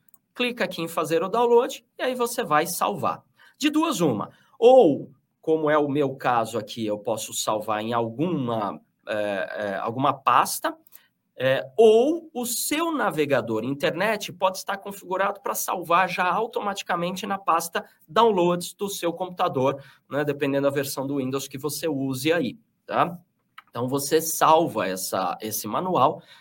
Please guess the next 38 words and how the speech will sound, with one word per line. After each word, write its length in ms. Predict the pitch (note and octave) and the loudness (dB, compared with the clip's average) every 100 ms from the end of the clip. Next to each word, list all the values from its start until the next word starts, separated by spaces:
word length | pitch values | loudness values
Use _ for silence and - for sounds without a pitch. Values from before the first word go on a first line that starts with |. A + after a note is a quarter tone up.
| _ - | _ -4
pra 160 | D3+ | -2
que 100 | D3+ | -2
você 280 | D3+ D#3+ E3 | -2 -2 -2
possa 320 | E3+ D3+ D3+ | 0 0 0
consultar, 760 | E3+ F3+ F3 G#3+ G#3 C#3+ B2+ B2 _ | -6 -6 -6 -8 -2 4 4 2 _
né, 160 | - B2 | -10 -8
futuramente. 800 | C3+ A#2+ B2+ B2+ C3+ A2+ A2+ - _ _ _ _ _ - | -8 -10 -4 -2 0 -2 -4 -8 _ _ _ _ _ -6
Ah, 400 | A2+ A#2 A2+ - | -2 0 0 -2
e 160 | B3 | 0
o 60 | D#4 | 2
último 540 | C4+ D#4 F4+ - G3+ | 2 2 0 -2 -2
botão 480 | C3+ C3+ C3 A2+ G#2+ | 0 0 0 0 0
aqui 420 | G#2 - G#3+ C#3+ - | -2 -4 -6 -6 -4
é 100 | B3+ | -4
pra 180 | B3+ A3+ | 2 2
obter 340 | A3 A3 A3 | 2 0 -4
os 120 | G#3 | -2
certificados. 800 | - G#3+ - A#3+ A#3 B2+ F2+ - - _ _ | -2 -4 -4 -6 2 2 2 -4 -14 _ _
Tem 160 | - C#4+ | -4 0
vários 400 | G3+ G#3 B3 - | 4 4 2 -4
caminhos 760 | - D4 G3+ G3+ G#3 B2+ - | -4 -2 0 0 0 -2 -2
pra 160 | - A2 | -2 -2
você 260 | A2+ A2+ - | -2 -4 -6
pegar 400 | - C3 A2+ A#2+ | -4 -2 0 0
o 100 | B2 | -2
certificado 840 | - C3 C3 - C3+ A#2 A2 B2+ | -6 -8 -8 -8 -6 -2 -2 -2
de 100 | B2+ | -6
um 100 | E3+ | -6
curso 440 | - C3 C3+ - | -6 -6 -6 -8
que 160 | D3 C3+ | -8 -8
você 440 | C3 B2+ - A#2 | -6 -6 -4 -4
já 280 | A2 - C#3 | -2 2 2
completou 720 | - B2+ B2 F#3+ F3+ - C#3 D#3 | 2 -4 -4 -6 -6 -2 0 0
e 80 | |
foi 300 | - - A2+ | -2 -4 0
aprovado 680 | B2+ C3 F#3+ C#3 A2 G#2+ A#2 | 0 0 -2 2 2 2 -2
ou 220 | - B2 | -2 0
aprovada, 720 | B2+ A#2+ F3 E3+ G#2+ E2 - | 0 0 0 0 0 -4 -6